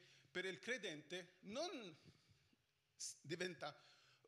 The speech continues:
eh, parte di in Cristo, nuova creatura, ma, beh, Dio pensa di ognuno di noi fa parte del, della sua, del suo corpo, è parte del suo corpo che, come Chiesa.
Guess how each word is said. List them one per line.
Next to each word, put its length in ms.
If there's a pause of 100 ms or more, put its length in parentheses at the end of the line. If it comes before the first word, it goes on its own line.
eh, 280
parte 540
di 200
in 240
Cristo, 480
nuova 380
creatura, 560
ma, 340 (680)
beh, 280
Dio 280
pensa 440
di 260
ognuno 420
di 140
noi 220
fa 320
parte 960
del, 500 (560)
della 280
sua, 320 (160)
del 140
suo 220
corpo, 600 (920)
è 160
parte 320
del 120
suo 220
corpo 580 (400)
che, 240
come 260
Chiesa. 640